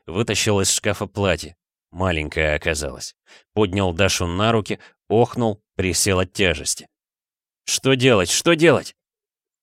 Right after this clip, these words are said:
"Вызови скорую помощь, дурачок!" "Ага". Даша добралась до шкафа, достала приготовленную для роддома сумку, потом пошла в ванную.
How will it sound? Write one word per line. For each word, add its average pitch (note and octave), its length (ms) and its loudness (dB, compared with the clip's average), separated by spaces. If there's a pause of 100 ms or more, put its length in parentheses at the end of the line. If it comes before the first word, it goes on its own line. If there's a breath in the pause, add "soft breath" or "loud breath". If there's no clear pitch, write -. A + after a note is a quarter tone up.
(100)
"Вызови D3+ 400 0
скорую D#3+ 420 2
помощь, C#3+ 400 4
дурачок!" C#3+ 580 0 (540 loud breath)
"Ага". A#2+ 380 2 (1300)
Даша A#2 380 -2
добралась A2 500 2
до F2+ 160 0
шкафа, A#2+ 460 -2
достала A#2 420 2
приготовленную G#2 800 2
для F#2+ 240 0
роддома F#2+ 460 2
сумку, B2 520 -2 (300 loud breath)
потом C3 300 0
пошла A#2 320 2
в G#2 140 0
ванную. E2+ 340 -2